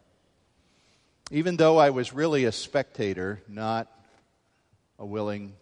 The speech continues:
participant in what went on. It was actually a church picnic. You think of church picnics as times of innocence and, and fun, and certainly nothing too dark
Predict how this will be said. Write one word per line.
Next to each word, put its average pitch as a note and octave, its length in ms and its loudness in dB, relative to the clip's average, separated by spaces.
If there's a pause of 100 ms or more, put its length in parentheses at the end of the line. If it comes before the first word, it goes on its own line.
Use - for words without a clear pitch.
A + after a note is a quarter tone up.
participant F2+ 760 -14
in F2 200 -16
what F2+ 200 -10
went F2 180 -14
on. F2 280 -8 (1800)
It G2+ 80 -14
was G2 180 -8
actually A2 440 -6
a F#2 80 -4
church - 380 -10
picnic. F#2 360 -8 (1400)
You A2 80 -10
think C#3 240 -2
of B2 160 -2
church - 340 -2
picnics B2+ 460 -2
as G#2 200 -2
times A#2 460 -2
of G2 240 -4 (640)
innocence B2+ 580 -4
and, F2+ 280 -8 (260)
and F#2+ 180 -16
fun, C3 460 -2
and F#2 160 -6 (840)
certainly A#2 580 -4 (100)
nothing A2+ 420 -6
too B2 220 -8
dark A2+ 460 0